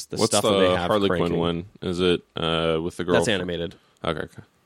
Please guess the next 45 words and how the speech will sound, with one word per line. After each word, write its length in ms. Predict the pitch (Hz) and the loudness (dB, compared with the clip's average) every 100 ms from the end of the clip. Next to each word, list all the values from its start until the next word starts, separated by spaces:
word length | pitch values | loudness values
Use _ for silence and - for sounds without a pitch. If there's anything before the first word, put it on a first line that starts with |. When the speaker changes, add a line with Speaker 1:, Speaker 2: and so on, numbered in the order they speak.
| _ _ - | _ _ -6
Speaker 1:
Yeah, 200 | 107 87 | -2 0
it's, 320 | 90 110 - | 0 0 -2
it's 160 | 120 120 | -2 0
animated, 480 | 131 151 156 147 131 | 0 0 0 0 0
and 160 | 117 | 0
it 80 | 113 | -2
looks 300 | 104 127 - | 0 -4 -4
really 300 | 104 110 101 | -2 0 0
good. 140 | 101 95 | 0 -2
They 60 | |
showed 180 | 98 135 | 0 0
a 40 | 117 | -2
teaser 360 | - 104 101 | -2 -2 0
at 100 | 90 | 0
New 100 | 95 | 0
York 180 | 101 82 | 0 -2
Comic 280 | 104 87 90 | -6 -6 -6
Con, 200 | 82 85 | -6 -4
and 80 | 85 | -6
it's, 200 | 85 - | -6 -4
like, 220 | 85 - | -4 -2
it's 320 | 98 - - - | -4 -2 -6 -6
kinda 220 | - 123 | -4 -2
striking 480 | - 113 104 101 98 | -2 0 0 0 -4
that 160 | 90 - | -4 -4
really 320 | 101 95 92 | -4 -2 -2
good 300 | 104 90 90 | -2 -4 -2
sort 200 | - 90 | -2 -2
of 140 | 90 | -4
Deadpool 560 | - 90 - 110 110 110 | -4 -4 -2 0 0 -2
kind 180 | - 113 | 0 -2
of 120 | 107 | 0
balance 460 | 110 107 113 117 - | 0 2 2 0 -2
where 140 | 92 | -6
it's 140 | 87 95 | -4 -2
like, 240 | 90 87 | -2 0
Speaker 2:
Nice. 500 | 85 80 - - - _ _ - | -2 0 0 -4 -6 _ _ -6
Speaker 1:
you 120 | 104 | -4
know, 100 | 90 | -2
I, 140 | 110 - _ _ _ _ | -2 -4 _ _ _ _
I 120 | 135 | -4
think 200 | 131 160 | -2 -2
they 240 | 156 135 117 | 0 0 0
kind 240 | - 123 | 0 0
of, 240 | 110 95 | 0 -2